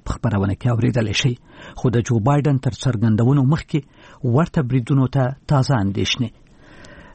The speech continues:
د کابل د هوایي ډګر له پرونیو حملو وروسته د بریتانیا دفاع وزیر اټکل کوي چې د نړیوالو ځواکونو د وتلو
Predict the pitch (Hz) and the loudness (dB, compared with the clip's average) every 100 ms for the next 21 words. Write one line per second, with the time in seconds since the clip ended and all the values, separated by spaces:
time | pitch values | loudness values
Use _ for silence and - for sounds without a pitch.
0 | - 127 127 - 147 165 139 139 135 131 | 0 2 2 0 2 2 2 2 2 2
1 | 131 117 110 123 104 123 101 120 113 107 | 0 0 0 0 2 2 2 2 2 2
2 | 143 - 160 131 139 - 139 139 113 135 | 0 0 0 0 0 2 2 2 2 0
3 | 120 110 123 127 113 - 143 - 123 123 | 0 2 0 0 -4 0 0 0 0 0
4 | - 110 107 104 101 143 139 - 117 - | 0 2 4 4 4 2 2 0 -2 2
5 | 127 104 98 98 151 | 2 2 0 0 2